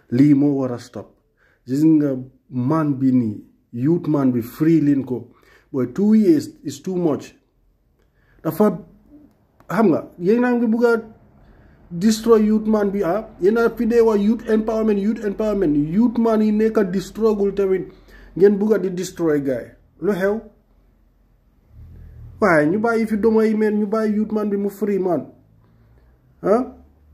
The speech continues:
Case bii nii, case boo xam ne la sax man mënuma understand.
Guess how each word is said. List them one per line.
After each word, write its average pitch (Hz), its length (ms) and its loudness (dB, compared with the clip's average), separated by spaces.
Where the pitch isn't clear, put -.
Case 277 240 4
bii 214 240 4
nii, 170 320 0
case 254 300 -2
boo 196 160 -2
xam 190 300 -10
ne 170 60 -4
la 156 140 -4
sax 151 220 -10
man 170 260 -2
mënuma 180 640 0
understand. 127 680 -6